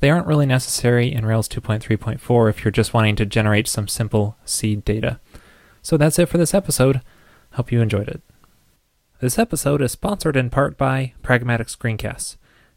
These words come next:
They offer high-quality screencasts on a variety of subjects, including Ruby and Rails.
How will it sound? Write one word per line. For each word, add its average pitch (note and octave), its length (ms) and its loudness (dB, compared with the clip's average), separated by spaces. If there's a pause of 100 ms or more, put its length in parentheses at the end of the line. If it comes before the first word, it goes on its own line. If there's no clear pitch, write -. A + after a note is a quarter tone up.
They B2+ 80 -2
offer A#2+ 260 2
high-quality D#3 500 0
screencasts D#3 600 -4
on C#3 120 -2
a A2+ 60 0
variety A#2 380 2
of A2 100 0
subjects, - 600 -2 (100)
including D3+ 380 0
Ruby C#3+ 480 0
and C#3 200 -2
Rails. A2 400 -2